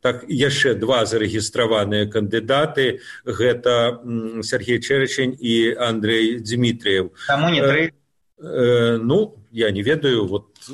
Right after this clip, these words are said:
Speaker 1: да вас пытанне, наколькі імаверна далучэнне, э, двух ці, окей, трох, як вы сказалі. Э, ад, ад чаго это залежыць? Далучыцца ці не?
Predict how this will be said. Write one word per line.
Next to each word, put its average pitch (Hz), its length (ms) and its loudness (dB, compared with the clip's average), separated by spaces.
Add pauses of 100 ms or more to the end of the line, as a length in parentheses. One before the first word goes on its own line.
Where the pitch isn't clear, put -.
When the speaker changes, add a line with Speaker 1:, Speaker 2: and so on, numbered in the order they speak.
(120)
Speaker 1:
да 147 160 0
вас 170 320 2
пытанне, 160 540 0
наколькі 160 680 0
імаверна 127 760 0 (320)
далучэнне, 131 840 0
э, 117 1120 2
двух 110 460 0
ці, 165 340 0 (120)
окей, 139 400 -2
трох, 143 400 0
як 120 180 -4
вы 113 80 0
сказалі. 117 640 0 (400)
Э, 123 440 2
ад, 151 320 -2
ад 185 200 0
чаго 202 360 2
это 196 220 0
залежыць? 143 720 -2 (960)
Далучыцца 135 580 0
ці 98 200 -10
не? 107 260 -8